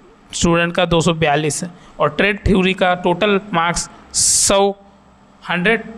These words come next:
मार्क्स का टोटल ट्रेड थ्योरी होती है, उसमें से आपको तैंतीस मार्क्स लाना होता है पासिंग के लिए। तो इसमें से इस बंदे का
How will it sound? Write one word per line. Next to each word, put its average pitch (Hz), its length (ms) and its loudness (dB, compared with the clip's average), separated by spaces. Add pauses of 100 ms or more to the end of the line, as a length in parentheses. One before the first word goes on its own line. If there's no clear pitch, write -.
(220)
मार्क्स 170 300 -2
का 185 120 0
टोटल 170 440 0
ट्रेड 170 280 0
थ्योरी 170 260 2
होती 165 320 2
है, 196 160 2 (240)
उसमें 190 220 4
से 196 120 2
आपको 190 280 -2
तैंतीस 185 640 -6 (260)
मार्क्स 175 240 -2
लाना 175 220 2
होता 180 220 2
है - 100 -4
पासिंग 170 320 -2
के 170 100 0
लिए। 185 200 0
तो - 380 -8
इसमें 180 220 0
से 180 140 -4
इस 170 120 -6
बंदे 170 320 0
का 175 420 -2